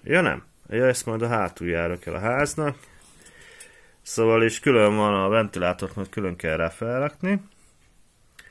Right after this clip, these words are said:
Nagyon jól néz ki, brutális ez a teteje. Jó, nehéz, hát van súlya.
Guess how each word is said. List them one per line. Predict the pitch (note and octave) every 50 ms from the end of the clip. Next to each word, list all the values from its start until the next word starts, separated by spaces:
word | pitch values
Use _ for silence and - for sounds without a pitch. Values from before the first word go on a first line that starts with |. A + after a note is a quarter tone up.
| _ _ - - _ _ _ _ _ _
Nagyon | A#2 A2+ G2+ F#2 F2+ F2+
jól | F2+ F#2 F#2+ F#2+ F#2+
néz | G2+ G2+ -
ki, | - -
brutális | G2+ F2+ G2+ F2+ - F2 E2 D#2+ D#2+ D#2+ F2 F2+ - - -
ez | F#2 E2+
a | F2 -
teteje. | - A#2+ - - C#3+ C#3+ C3+ A#2+ G#2 G2+ - - _ _ _ _ _ _ _ _ _ _ _ _ - _ _ _ _ _ _ _ _ _ _ _ _ _ _ _
Jó, | - D#3+ D3+ G#2+ F#2+
nehéz, | G2+ G#2+ G2 F2 E2 D#2 E2 - -
hát | C3+ - -
van | E3+ C#3 G#2 F2
súlya. | F2 - - - E2 D#2 D#2+ D#2 E2